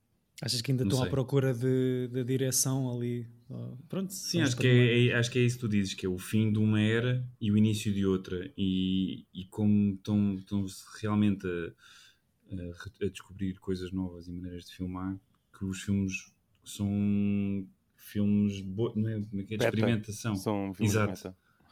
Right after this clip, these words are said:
Speaker 2: Beta, <laughs> exato.
Speaker 3: Ma-, ma-, mas, tipo,
Speaker 2: <laughs> Os
Speaker 3: tipo,
Speaker 2: filmes beta,
Speaker 3: o
Speaker 2: adoro.
Speaker 3: Dirty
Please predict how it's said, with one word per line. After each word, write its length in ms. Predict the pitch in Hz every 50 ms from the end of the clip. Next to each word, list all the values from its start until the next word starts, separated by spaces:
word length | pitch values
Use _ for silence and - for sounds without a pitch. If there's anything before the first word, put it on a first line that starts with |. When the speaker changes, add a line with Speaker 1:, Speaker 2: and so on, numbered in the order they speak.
| _ _ _ _ _ -
Speaker 2:
Beta, 400 | 95 107 101 92 - - 92 82
<laughs> 40 | -
exato. 600 | 107 95 95 98 98 101 - - - 127 131 127
Speaker 3:
Ma-, 140 | 139 139 151
ma-, 60 | 165
mas, 280 | 147 143 135 139 131 - - - 175 -
tipo, 500 | 143 131 - 143 139 131 127 127 127 127
Speaker 2:
<laughs> 0 |
Os 600 | 120 202 - 127 131 98 - - _ - - -
Speaker 3:
tipo, 140 | - 123 -
Speaker 2:
filmes 280 | - - 139 143 135 123
beta, 440 | 120 131 131 127 123 120 104 104 104
Speaker 3:
o 60 | 110
Speaker 2:
adoro. 240 | 104 127 151 104 104
Speaker 3:
Dirty 140 | 127 143